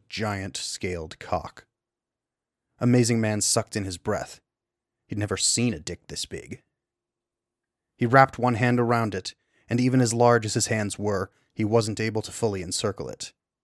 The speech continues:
He began to pump slowly, up and down over Orion's length, and the raptor moaned in pleasure. Amazing Man placed the head of the dick on his lips,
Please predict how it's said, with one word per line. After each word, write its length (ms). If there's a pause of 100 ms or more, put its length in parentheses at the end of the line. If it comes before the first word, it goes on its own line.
(1120)
He 100
began 340
to 80
pump 260
slowly, 580 (320)
up 200
and 220
down 360
over 260
Orion's 540
length, 400 (260)
and 140
the 60
raptor 380
moaned 540
in 140
pleasure. 500 (680)
Amazing 480
Man 240
placed 400
the 100
head 200
of 100
the 80
dick 320
on 100
his 160
lips, 420